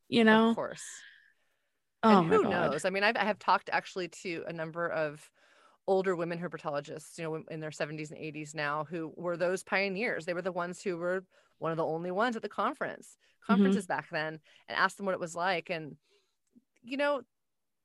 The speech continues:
Speaker 2: they, they, the ones who are still herpetologists seem to be the ones that did break the rules, whatever, whoever made those rules, I don't know, but they were the ones who did get dirty. They were the ones who,
Speaker 1: Mm-hmm.
Speaker 2: who did do the work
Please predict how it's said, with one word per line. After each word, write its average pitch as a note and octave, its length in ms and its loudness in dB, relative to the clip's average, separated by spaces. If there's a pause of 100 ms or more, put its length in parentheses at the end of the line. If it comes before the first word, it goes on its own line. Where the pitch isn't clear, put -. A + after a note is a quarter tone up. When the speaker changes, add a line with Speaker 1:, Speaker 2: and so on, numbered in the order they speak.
Speaker 2:
they, B3+ 240 -2
they, A3+ 140 2 (100)
the G#3+ 120 -4
ones C4 180 0
who D#4+ 80 -4
are C4+ 60 2
still G#3+ 280 -2
herpetologists G3 580 -2
seem G3+ 200 -8
to - 100 -12
be G3+ 80 -4
the F#3 100 -4
ones E3+ 220 -6
that E3+ 140 -10
did F3+ 180 -8
break D#3+ 200 -6
the E3 100 -8
rules, D3 400 -8
whatever, D#3 300 -2
whoever F#3+ 260 2
made F#3 160 0
those F#3+ 160 0
rules, F#3 220 -2
I D#3+ 80 2
don't D#3 140 -2
know, D#3+ 140 -2
but D#3+ 120 -8
they F3+ 80 0
were F#3 60 2
the F#3 60 0
ones F3 200 -4
who G3 60 -8
did F#3+ 200 -4
get F3 180 -8
dirty. E3 220 -2
They D#3+ 120 -4
were E3 100 -6
the D#3+ 80 -8
ones D#3 280 -10
who, D#3+ 260 -8 (300)
Speaker 1:
Mm-hmm. G3+ 180 8
Speaker 2:
who F#3+ 100 4
did F3 580 -2
do F#3 140 -2
the F#3 80 0
work E3+ 320 -2